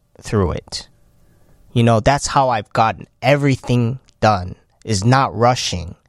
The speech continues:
You know, my name is, is, is, is a paradoxical word, you know, because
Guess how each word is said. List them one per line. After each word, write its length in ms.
You 80
know, 160
my 200
name 340
is, 420
is, 280
is, 360
is 160
a 60
paradoxical 1500
word, 500
you 120
know, 300
because 720